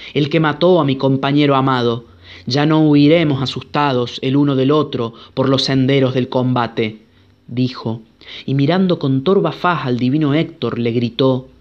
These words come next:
"Acércate para que más pronto llegues de tu perdición al término".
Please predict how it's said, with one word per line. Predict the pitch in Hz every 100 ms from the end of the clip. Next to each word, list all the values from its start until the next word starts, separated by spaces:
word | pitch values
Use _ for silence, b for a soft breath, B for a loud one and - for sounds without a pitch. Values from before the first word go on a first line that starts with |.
| B B B
"Acércate | 160 165 202 196 135 147 151
para | 143 143
que | 151
más | 170 -
pronto | - 196 180 151 139
llegues | 160 165 139
de | 135
tu | 135
perdición | 135 139 135 135 - 170
al | 143 135
término". | 160 160 123 123 120 113